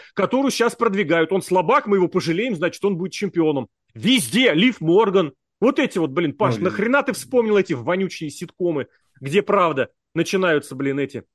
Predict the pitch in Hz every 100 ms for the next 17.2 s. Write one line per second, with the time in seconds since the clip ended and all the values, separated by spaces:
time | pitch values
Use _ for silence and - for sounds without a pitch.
0 | - 151 156 196 - 143 139 156 143 131
1 | 143 135 143 139 165 143 139 156 143 131
2 | - 139 147 135 135 139 131 120 101 98
3 | _ _ _ _ _ - 151 151 - 131
4 | 127 - 123 139 131 117 107 110 107 113
5 | 98 98 _ - 120 110 107 _ _ _
6 | - 190 170 214 262 233 - 214 214 190
7 | 131 151 269 165 - _ _ _ _ _
8 | _ _ _ _ _ _ - 95 107 131
9 | 127 123 127 113 107 104 107 110 - 101
10 | 120 139 - 139 135 117 123 123 120 107
11 | 123 113 113 117 113 107 107 104 107 156
12 | 151 147 104 190 185 151 190 226 208 113
13 | 165 127 131 123 123 113 107 104 101 101
14 | 123 123 127 143 139 127 113 127 117 120
15 | 107 113 110 113 101 90 90 87 82 82
16 | - 180 - 143 151 123 117 104 123 127
17 | 131 127